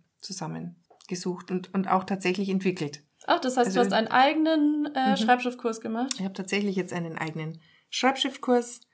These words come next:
Speaker 1: genau, in dem immer der Buchstabe eingeführt wird und dann aber sofort, bevor die ersten Wörter geschrieben wird,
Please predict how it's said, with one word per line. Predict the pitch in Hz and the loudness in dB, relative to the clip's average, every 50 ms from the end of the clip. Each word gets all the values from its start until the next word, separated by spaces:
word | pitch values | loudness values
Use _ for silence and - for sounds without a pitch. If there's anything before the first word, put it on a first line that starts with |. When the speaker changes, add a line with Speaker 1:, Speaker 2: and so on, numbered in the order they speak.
| _ _ | _ _
Speaker 1:
genau, | 208 196 196 190 | -2 0 2 4
in | 190 190 | 4 4
dem | 190 190 190 190 | 2 2 0 2
immer | 208 208 208 196 196 190 190 190 - - - - - | 2 4 6 6 6 4 2 0 -4 -14 -20 -8 -6
der | 190 | -4
Buchstabe | 180 175 269 294 294 - - 240 220 220 202 | 0 2 2 2 4 4 4 4 4 6 4
eingeführt | - 196 202 208 214 196 - - 220 214 208 202 | 4 4 4 2 0 -2 -2 0 2 2 2 2
wird | 202 202 196 | 0 -2 0
und | - 214 226 220 | 0 0 2 4
dann | 226 220 226 233 | 4 4 4 4
aber | 220 220 226 226 | 4 4 2 2
sofort, | 226 233 220 - - 220 233 269 262 - | 2 0 -2 -2 2 2 2 2 2 0
bevor | 247 220 - - 269 294 | -6 -6 0 4 4 4
die | 277 262 247 | 6 6 6
ersten | 240 247 247 247 247 220 | 6 4 4 2 0 2
Wörter | 226 233 254 254 254 220 | 4 2 4 4 2 0
geschrieben | 208 202 196 - 214 208 208 208 | 0 0 0 0 0 2 2 2
wird, | 208 214 214 208 | 2 2 0 -2